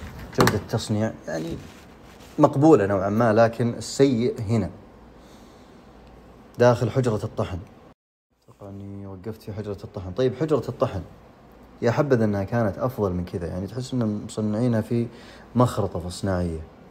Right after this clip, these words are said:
ألمنيوم طبعًا. بالطريقة هذه نشوف الونزبريسو ما شاء الله يعني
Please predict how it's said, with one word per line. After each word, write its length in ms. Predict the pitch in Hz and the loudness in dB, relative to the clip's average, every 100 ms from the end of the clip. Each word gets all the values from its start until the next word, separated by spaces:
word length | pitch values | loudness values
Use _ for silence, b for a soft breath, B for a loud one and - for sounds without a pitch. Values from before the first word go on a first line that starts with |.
| - - - - | -20 -20 -20 -2
ألمنيوم 380 | 117 120 110 85 | 2 4 4 0
طبعًا. 320 | 85 82 80 - _ - - - - - - - - - - - - - - - - - - | -4 -6 -8 -12 _ -20 -20 -20 -20 -20 -20 -20 -20 -20 -20 -20 -20 -20 -20 -20 -20 -20 -12
بالطريقة 560 | 113 - 104 95 90 82 | -10 -4 -4 -2 -4 -6
هذه 140 | 92 | -8
نشوف 340 | 107 127 - | -8 -8 -8
الونزبريسو 640 | 107 98 98 90 87 - 101 | -6 -4 -4 -4 -6 -8 -6
ما 80 | 95 | -6
شاء 180 | 95 | -6
الله 220 | 90 98 85 | -4 -2 -2
يعني 360 | 80 87 95 | -6 -6 -8